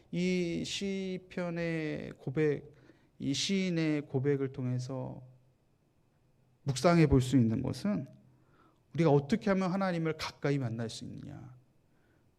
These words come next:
겸손하면 됩니다. 낮아지면 되는 것이에요. 하나님은 낮은 자를 살피시는 위대하신 하나님이시기 때문입니다.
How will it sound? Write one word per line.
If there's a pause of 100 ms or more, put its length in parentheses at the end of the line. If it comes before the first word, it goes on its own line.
(380)
겸손하면
됩니다. (680)
낮아지면
되는
것이에요. (1300)
하나님은 (300)
낮은
자를 (280)
살피시는 (580)
위대하신 (260)
하나님이시기
때문입니다.